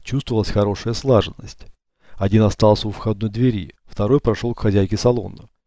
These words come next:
Еще трое решительно направились к незнакомцу, отсекая все пути отхода. «Легки на помине», пробормотал мужчина. Быстро кликнул мышкой, кнопку «Отправить», потом, открыв главную страницу форума,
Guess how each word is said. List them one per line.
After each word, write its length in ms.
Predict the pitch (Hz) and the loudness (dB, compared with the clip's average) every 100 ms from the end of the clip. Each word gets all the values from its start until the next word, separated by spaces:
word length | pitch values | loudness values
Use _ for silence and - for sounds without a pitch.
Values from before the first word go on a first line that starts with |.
| _ - | _ -12
Еще 260 | 110 - 113 | -8 -4 -4
трое 420 | - 143 147 98 | -2 2 2 0
решительно 500 | 98 101 - 123 117 | -4 -4 -4 -4 -4
направились 500 | 104 95 107 127 113 | -4 0 2 2 0
к 60 | - | -2
незнакомцу, 800 | 110 117 127 139 107 - - - _ _ | -2 0 -2 -4 -8 -12 -20 -20 _ _
отсекая 560 | - - 113 - 104 98 | -12 -6 -4 2 2 2
все 180 | - 101 | -2 -6
пути 280 | 101 - | -6 -4
отхода. 500 | 101 - 110 90 - - _ _ _ _ - | -4 -4 -8 -10 -12 -18 _ _ _ _ -4
«Легки 400 | 107 117 - 117 | 0 0 2 0
на 100 | 107 | 2
помине», 340 | - 98 95 | -2 -4 -4
пробормотал 600 | - 95 92 90 95 95 | -4 -4 -2 -4 -2 -4
мужчина. 560 | 95 98 - 98 - - _ _ _ - - | -4 -10 -10 -12 -14 -20 _ _ _ -12 -2
Быстро 320 | 117 - 107 | -2 0 -2
кликнул 340 | 113 107 110 | -2 -2 -4
мышкой, 460 | 113 151 - - - - _ - | -4 -4 -6 -10 -14 -20 _ -12
кнопку 360 | 107 113 - | -4 -4 -2
«Отправить», 580 | 113 - 120 101 - - - - - | -2 0 0 0 -2 -14 -18 -16 -8
потом, 280 | - 107 110 | -2 0 0
открыв 320 | 107 - 113 | 0 0 -2
главную 340 | - 120 107 104 | 2 2 2 0
страницу 460 | - 107 104 - | -2 -2 -2 -6
форума, 500 | 101 139 147 107 87 | -8 -4 -4 -4 -10